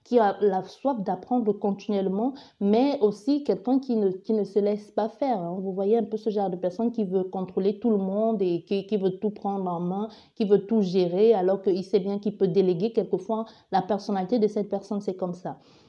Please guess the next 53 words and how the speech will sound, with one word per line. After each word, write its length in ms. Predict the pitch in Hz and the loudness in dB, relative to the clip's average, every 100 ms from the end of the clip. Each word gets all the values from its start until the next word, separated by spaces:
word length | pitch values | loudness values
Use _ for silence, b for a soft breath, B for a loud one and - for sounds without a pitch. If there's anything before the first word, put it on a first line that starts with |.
| b 202 | b 4
Mais 220 | 226 262 | 4 4
quoi 160 | 285 | 2
qu'il 180 | 277 254 | 2 2
en 120 | 214 | 2
soit, 160 | 208 254 | 0 0
il 80 | 226 | 0
sait 180 | 262 220 | 2 2
bien 160 | 220 | 2
qu'il 220 | 214 202 | 2 2
y 60 | 208 | 2
a 40 | |
un 60 | 196 | 0
nouveau 260 | 208 196 220 | 0 4 4
départ 380 | 220 220 175 | 4 2 -6
ici 240 | 170 - 180 | -6 -6 -6
à 80 | 170 | -6
prendre. 360 | - 175 175 165 | -6 -6 -6 -6
Nouveau 320 | 180 196 214 | -2 2 4
départ, 440 | 202 202 202 196 | 4 2 -4 -2
nouvel 300 | 202 196 202 | -2 0 0
engagement, 640 | 196 185 180 180 185 190 196 | -2 -2 -4 -4 -6 -6 -4
nouvelle 300 | 196 185 185 | -4 -2 -4
rencontre. 480 | 180 180 214 220 B B B | -6 -6 -6 -6 B B B
Mais 240 | 214 269 | 4 4
ici, 180 | 247 254 | 2 0
avec 220 | 302 262 | 0 2
cette 220 | 262 233 - | 2 2 2
personne, 320 | 190 - 254 | -2 0 2
moi, 100 | 240 | 2
je 140 | 233 | 2
vous 200 | 196 202 | 0 0
dis, 140 | 214 233 | -2 0
vous 140 | 214 | 0
la 120 | 196 | 0
connaissez 480 | 190 226 220 214 226 | 0 0 2 2 0
déjà. 380 | 185 185 175 170 | 2 0 0 -2
Mais 160 | 185 | 2
il 80 | 208 | 2
y 40 | 208 | 2
a 40 | |
un 100 | 196 | -2
choix 340 | 190 - 226 196 | -6 0 0 0
à 100 | 170 | -4
faire. 300 | - 160 170 | -4 -4 -4
Il 60 | |
y 20 | |
a 40 | 190 | -4
un 60 | |
choix 260 | 190 233 214 | -6 -4 -4
à 40 | |
faire 240 | 190 220 202 | -2 -2 -2
entre 200 | 202 185 | -2 -6
toi 340 | 185 214 214 | 0 0 0